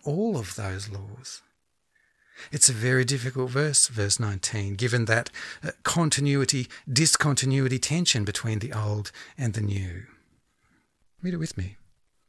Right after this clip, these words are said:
"Therefore, whoever relaxes one of the least of these commandments and teaches others to do the same will be called least in the kingdom of heaven. But whoever does them and teaches them will be called great in the kingdom of heaven."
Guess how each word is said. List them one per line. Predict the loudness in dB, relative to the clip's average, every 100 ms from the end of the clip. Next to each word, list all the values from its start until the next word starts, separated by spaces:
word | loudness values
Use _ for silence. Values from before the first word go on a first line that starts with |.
| _ _ _ _ _ _ _ _ _ -2
"Therefore, | 0 4 2
whoever | 4 4 4 2
relaxes | 0 0 0 -2 -2
one | 0 0
of | 0
the | 0
least | 0 2 0
of | -2
these | -4 -4
commandments | -4 -4 -4 -4 -4 -2 -2 -2
and | -2
teaches | -2 0 0
others | 0 0 0 -2
to | -2
do | -2
the | 0
same | 0 0 -2 -6 -8 -18 -20 -20 _
will | -2 0
be | 0
called | 0 0 2
least | 2 0 0 -2
in | -2
the | -2
kingdom | -4 -4 -4
of | -6 -6
heaven. | -8 -8 -12 -14 _ _ _ _ _ _ _ _ _ _
But | -4 0
whoever | 2 0
does | 0 2 4 2
them | 0 -4 -10 -18 -20 -8
and | -6
teaches | -4 -2 -2 -4
them | -4 -6 -10 -14 -4
will | -4
be | -2
called | -6 -4 -4 -6
great | -4 -4 -4 -6 -12 _
in | -6 -4
the | -4
kingdom | -6 -6 -6 -8
of | -6
heaven." | -6 -6 -12